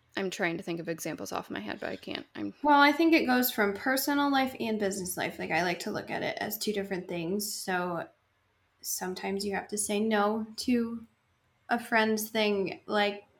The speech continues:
Speaker 2: maybe you don't like to miss out, but a night at home is really what you need. Or a
Speaker 1: Mm-hmm.
Speaker 2: family thing of a dinner or something. If you know, okay, I'm gonna be able to show up to the next one even more
Speaker 1: Yep.
Speaker 2: energized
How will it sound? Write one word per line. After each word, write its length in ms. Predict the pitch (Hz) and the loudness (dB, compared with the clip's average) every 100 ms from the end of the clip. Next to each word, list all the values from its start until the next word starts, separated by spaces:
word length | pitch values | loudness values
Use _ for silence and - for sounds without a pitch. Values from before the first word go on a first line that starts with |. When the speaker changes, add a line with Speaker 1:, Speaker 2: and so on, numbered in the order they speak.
| _ | _
Speaker 2:
maybe 260 | 220 208 214 | -4 -4 -2
you 140 | 214 | -2
don't 260 | 220 214 208 | 0 0 2
like 220 | 226 233 | 0 2
to 100 | 262 | 2
miss 260 | 240 240 240 | 2 4 6
out, 340 | 220 202 - | 6 6 4
but 280 | 220 208 - _ _ _ 247 | 4 4 -4 _ _ _ -2
a 80 | |
night 280 | 233 220 220 | 2 4 4
at 100 | 214 | 4
home 260 | 226 214 196 | 4 2 0
is 140 | 208 | -2
really 280 | 214 196 196 | -2 2 4
what 180 | 196 - | 2 2
you 100 | 202 | 0
need. 360 | 202 185 208 - - - - - - | 0 0 -2 -6 -14 -18 -20 -20 2
Or 760 | 220 214 208 202 202 196 170 - | 8 10 10 8 8 4 2 -2
a 80 | 180 | -4
Speaker 1:
Mm-hmm. 100 | 175 | 0
Speaker 2:
family 360 | 196 196 190 | 0 2 0
thing 480 | 196 196 180 165 - - _ _ | 0 -2 -2 -2 -6 -10 _ _
of 400 | 196 190 185 185 - - _ _ _ _ _ _ _ _ | 0 0 -2 -6 -14 -20 _ _ _ _ _ _ _ _
a 60 | 196 | -6
dinner 440 | 202 190 175 165 - | -4 -2 0 -2 -2
or 80 | |
something. 520 | 196 196 190 190 185 - | -4 -2 -4 -4 -4 -6
If 180 | 196 190 - - | -8 -10 -16 -16
you 220 | 202 202 | -4 0
know, 480 | 196 180 180 185 - - | 2 2 0 -2 -6 -12
okay, 280 | - 220 196 | -2 2 4
I'm 120 | 190 | 6
gonna 160 | 214 | 4
be 140 | 254 233 | 4 2
able 140 | 214 | 2
to 80 | 220 | 0
show 180 | 233 196 | 0 -2
up 120 | 190 | 0
to 120 | 247 | -2
the 100 | 214 | 0
next 400 | 185 175 190 - | 0 0 0 0
one 340 | 247 269 285 294 - - | 0 2 2 0 -10 -2
even 240 | 302 311 294 | 2 6 6
more 160 | 247 | 8
Speaker 1:
Yep. 140 | 233 220 | 6 6
Speaker 2:
energized 720 | 240 240 233 233 233 233 | 4 4 4 6 4 -2